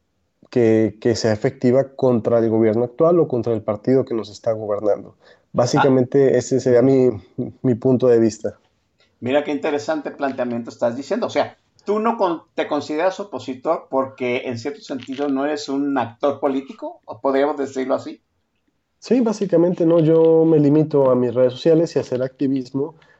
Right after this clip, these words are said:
Speaker 1: en, en vía pública, como lo mencionaste al principio, pero un opositor, opositor tendría que ser un-, a una persona que estuviera militando, una persona que tuviera, este, cierta influencia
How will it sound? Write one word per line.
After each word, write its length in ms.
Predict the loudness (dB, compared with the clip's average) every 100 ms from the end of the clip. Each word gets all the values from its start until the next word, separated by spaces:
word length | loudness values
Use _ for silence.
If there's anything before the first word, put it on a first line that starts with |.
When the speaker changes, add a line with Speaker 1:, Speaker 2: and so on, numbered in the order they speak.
| _ -4
Speaker 1:
en, 400 | 2 4 2 2
en 260 | 2 4
vía 220 | 4 2 0
pública, 480 | 0 2 -2 -4
como 160 | -2 0
lo 100 | 2
mencionaste 460 | 0 0 -4 -2 -4
al 80 |
principio, 500 | -2 -2 -2 0 -2
pero 440 | 0 2 2 2 -2
un 240 | -2 0
opositor, 540 | 0 0 -6 -4 0 0
opositor 640 | 0 -6 -8 0 0 0 -6 _ _
tendría 300 | -2 0 -2
que 120 | -4
ser 280 | -4 -2 -4 _
un-, 240 | -10 -10 -8
a 160 | -2 0
una 160 | 0 0
persona 460 | -2 -2 0 -2
que 120 | -2
estuviera 400 | -6 -2 2 2
militando, 560 | 2 -2 -2 0 2 0
una 140 | -2
persona 420 | -4 -6 -4 -6 -6
que 100 | -8
tuviera, 480 | -4 0 0 -2 -8 _ _ -10
este, 300 | -10 -10 -6
cierta 420 | 0 0 2 0
influencia 680 | 0 0 0 0 0 -2